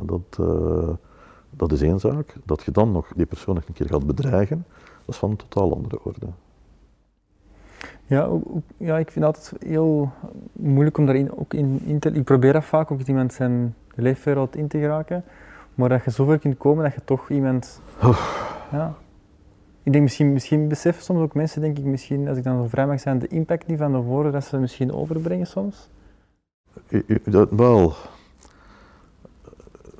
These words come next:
Speaker 1: wanneer je iemand massamoordenaar noemt,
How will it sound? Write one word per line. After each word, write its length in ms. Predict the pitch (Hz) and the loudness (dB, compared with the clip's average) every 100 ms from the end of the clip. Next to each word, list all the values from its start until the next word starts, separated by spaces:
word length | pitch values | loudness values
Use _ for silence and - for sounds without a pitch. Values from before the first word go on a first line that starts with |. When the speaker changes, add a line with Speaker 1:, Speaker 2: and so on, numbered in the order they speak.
| - | -10
Speaker 1:
wanneer 360 | 104 98 101 98 | 2 6 8 8
je 60 | 73 | 6
iemand 280 | 95 87 - | 4 4 4
massamoordenaar 880 | 80 - 143 147 147 147 151 151 | 2 4 2 2 0 0 -2 0
noemt, 420 | 147 160 226 - | 0 -2 -4 -12